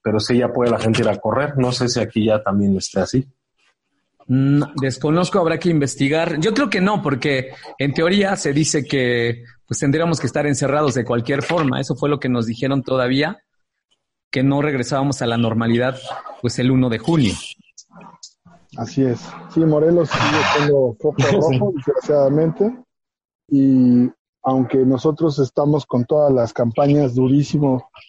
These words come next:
Speaker 3: en todos los medios, pues prácticamente la banda sigue igual. Las fotos también que encontramos en Twitter de, pues, no hay problema.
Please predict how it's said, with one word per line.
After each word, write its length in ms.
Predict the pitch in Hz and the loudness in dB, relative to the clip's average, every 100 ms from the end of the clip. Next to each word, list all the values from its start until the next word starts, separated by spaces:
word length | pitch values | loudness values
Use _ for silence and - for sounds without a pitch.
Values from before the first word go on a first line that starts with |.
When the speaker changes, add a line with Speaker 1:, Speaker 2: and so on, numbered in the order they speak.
| _ _ | _ _
Speaker 3:
en 120 | 127 | -2
todos 280 | 120 160 151 | 2 2 4
los 180 | 135 123 | 4 4
medios, 360 | 143 151 160 151 - | 4 4 2 -2 -4
pues 200 | 131 113 - - | -4 -4 -10 -6
prácticamente 840 | 139 131 143 123 123 135 135 143 139 - - _ _ _ | -4 -2 -2 0 2 2 2 0 0 -6 -20 _ _ _
la 180 | 127 127 | -2 0
banda 360 | 139 151 151 127 | 2 2 2 0
sigue 340 | 151 139 131 | 2 4 4
igual. 340 | 127 139 160 196 - - - 123 | 4 2 2 0 -8 -18 -8 -2
Las 240 | 120 120 | -2 -2
fotos 400 | 143 139 - 131 | -4 -2 -4 -4
también 300 | 120 127 135 | 0 0 0
que 60 | - | -2
encontramos 560 | 123 120 117 127 135 127 | -4 -2 0 0 0 -2
en 120 | 117 | -4
Twitter 320 | 135 131 147 123 | -4 -2 0 0
de, 200 | 113 110 - - _ _ _ - | 0 -4 -8 -20 _ _ _ -6
pues, 140 | 120 | -2
no 100 | 131 | 0
hay 80 | 139 | 0
problema. 600 | 135 123 135 143 143 | 0 0 2 2 2